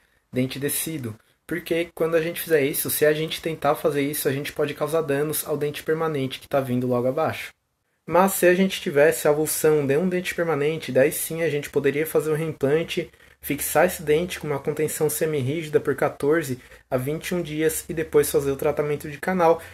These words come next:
esses dentes até que têm um prognóstico razoável. E além da avulsão, a gente também tem a subluxação e a concusão pra gente assinalar.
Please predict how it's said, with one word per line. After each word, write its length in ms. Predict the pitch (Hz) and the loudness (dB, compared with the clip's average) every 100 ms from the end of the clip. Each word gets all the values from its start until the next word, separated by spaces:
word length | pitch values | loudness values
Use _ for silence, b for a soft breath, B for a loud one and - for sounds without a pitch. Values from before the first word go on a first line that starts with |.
| - | -12
esses 200 | - 156 | -8 -2
dentes 240 | 170 170 | -2 0
até 200 | 170 170 | 0 2
que 120 | 165 | -2
têm 120 | - 160 | -4 -4
um 60 | |
prognóstico 640 | 160 165 156 139 135 - 131 | -2 -4 -2 -4 -4 -6 -2
razoável. 600 | 147 147 156 123 104 113 _ _ _ | 0 2 2 2 -2 -8 _ _ _
E 160 | 147 147 | 2 4
além 280 | 180 185 185 | 6 6 6
da 80 | |
avulsão, 480 | 180 175 - 151 156 | 6 4 0 2 4
a 80 | 160 | 4
gente 260 | 143 139 - | 4 0 0
também 220 | 143 151 | 2 2
tem 120 | 160 | 2
a 40 | |
subluxação 880 | 147 - 156 160 - 156 - 143 160 | 0 -2 -6 -2 0 0 0 0 2
e 80 | 151 | 2
a 60 | 135 | 2
concusão 600 | 160 151 165 139 139 160 | 0 -2 -2 0 2 0
pra 200 | - 131 | 2 2
gente 200 | 127 127 | 2 0
assinalar. 560 | 131 139 123 123 151 | 0 2 4 6 4